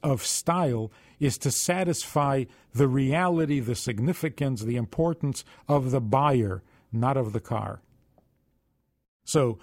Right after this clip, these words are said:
the seats, the comfort, the speed, the size of the engine, these are things that impose themselves on the buyer. You need a bigger car,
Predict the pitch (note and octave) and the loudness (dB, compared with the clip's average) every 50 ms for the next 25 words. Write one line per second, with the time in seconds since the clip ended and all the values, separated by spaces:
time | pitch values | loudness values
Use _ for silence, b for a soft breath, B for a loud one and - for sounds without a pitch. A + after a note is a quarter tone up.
0 | b b b C3+ C3 - - - - A3 G#3 F3+ D3 - - - - - - - | b b b -2 0 0 2 2 2 2 2 2 0 -2 -4 -6 -6 -6 -6 -8
1 | - - _ _ _ _ _ _ _ _ - C3 - - - F#3+ F#3+ F3 - - | -12 -16 _ _ _ _ _ _ _ _ -6 -6 -2 2 2 4 4 2 0 0
2 | D#3 C#3+ B2+ A#2+ - - - _ _ _ _ _ _ _ _ _ _ _ _ - | 0 0 0 -2 -4 -12 -20 _ _ _ _ _ _ _ _ _ _ _ _ -4
3 | - - - - - F#3 G3 G3 F#3+ F3 D#3 D3 B2+ A2 G2 - _ _ _ _ | -2 0 0 0 2 2 4 4 4 2 2 0 -2 -4 -10 -12 _ _ _ _
4 | _ _ _ _ _ _ _ _ _ _ _ _ _ _ - G#2+ - - E3 D3 | _ _ _ _ _ _ _ _ _ _ _ _ _ _ -6 -6 -2 2 2 4
5 | D3+ D#3 D3 A#2 C3+ C3 C3+ D3+ F3 F#3+ F#3+ E3 A2+ C#3 C#3+ C3+ C3 A#2+ b b | 4 4 4 4 2 2 2 2 4 4 2 2 2 0 -2 -2 -4 -6 b b
6 | b b b b B2 B2 E3 A3 A#3+ A#3+ E3+ F3+ E3 B2 - - F#3 F#3 F3+ E3+ | b b b b -2 0 2 4 2 2 2 2 0 0 0 0 0 2 2 2
7 | E3 D3 B2 A#2 D3+ D3+ - - E3 D3+ D3 - - - - G3+ C4+ D4 C#4 B3+ | 2 0 0 0 0 0 2 2 2 2 2 0 -6 -2 0 2 4 4 4 4
8 | G3 D3 C3+ C#3 C3 A#2+ A2 - - B2 A2+ A2+ A2 G#2 - - B2+ A#2 A#2 A2+ | 2 0 0 0 0 0 -2 -2 -2 0 0 0 -2 -4 -4 -2 0 0 0 0
9 | G#2 G#2+ F#2 A2 G#2+ G#2 G2 F2+ F2+ G2+ - - - _ _ _ _ _ _ _ | -2 -2 -2 -2 -2 -2 -4 -6 -6 -8 -10 -16 -20 _ _ _ _ _ _ _
10 | _ _ _ _ _ _ _ _ _ _ _ _ _ _ _ _ _ _ _ _ | _ _ _ _ _ _ _ _ _ _ _ _ _ _ _ _ _ _ _ _
11 | _ _ _ _ _ _ _ _ _ _ _ _ _ _ _ _ _ _ _ - | _ _ _ _ _ _ _ _ _ _ _ _ _ _ _ _ _ _ _ 0
12 | C#3 F3 F3+ D#3+ D3+ E3+ F3 F3 E3 E3+ C3 A#2+ F3 D#3 E3 D#3+ D3+ - - G#3+ | 2 2 4 4 2 2 2 2 2 0 2 2 2 2 2 0 0 0 -2 0
13 | A#3 G#3+ F#3+ F#3+ F3+ | 0 0 0 0 -2